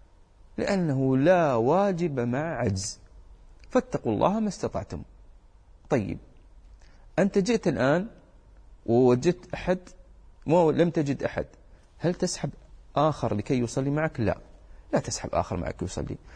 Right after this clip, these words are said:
لأن ذاك اجتهد وجاء وتعب حتى يكون في الصف الذي في الأمام. نفترض أن المسجد من صفين،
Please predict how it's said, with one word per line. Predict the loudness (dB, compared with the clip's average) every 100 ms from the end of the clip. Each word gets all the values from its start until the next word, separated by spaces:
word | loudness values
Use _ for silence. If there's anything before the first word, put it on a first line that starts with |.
| -8 2
لأن | 4 4
ذاك | 2 2 0 -2
اجتهد | -8 -4 -2 -2 -6 -18 -20 -20 -2
وجاء | 0 2 4 2 0 -2
وتعب | 0 4 2 2
حتى | -4 2 2
يكون | 2 2 0
في | -2
الصف | -6 -6 -4
الذي | 0 0 2
في |
الأمام. | 0 2 2 2 0 -10 -20 -2
نفترض | 2 2 2 0 0
أن | -2 0 0 0 -6 0
المسجد | 2 4 2 2 2
من | 0
صفين، | 0 -2 -2 -4